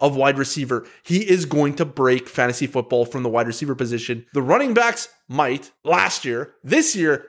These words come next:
ain't none of them got a chance to be a Ja'Marr Chase level talent in fantasy football. They are not going to matter as much as Ja'Marr Chase does.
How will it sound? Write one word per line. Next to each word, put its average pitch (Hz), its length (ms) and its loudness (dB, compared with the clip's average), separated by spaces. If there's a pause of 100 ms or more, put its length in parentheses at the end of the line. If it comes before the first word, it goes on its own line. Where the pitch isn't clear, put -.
(160)
ain't 269 220 0
none 220 140 4
of 202 60 0
them 139 120 -4
got 127 120 0
a 120 40 -4
chance 120 480 -8 (220)
to - 80 2
be 180 200 0
a 160 60 2
Ja'Marr 147 300 0
Chase 139 260 -6
level 127 200 -2
talent 123 380 -4 (140)
in 233 160 4
fantasy 170 320 0
football. - 480 -6 (120)
They 170 180 4
are 185 100 2
not 175 320 0
going 165 220 0
to 170 60 -10
matter 139 300 0
as 131 220 -2
much 135 240 0
as 131 100 -4
Ja'Marr 120 260 -6
Chase 113 280 -6
does. 104 280 -8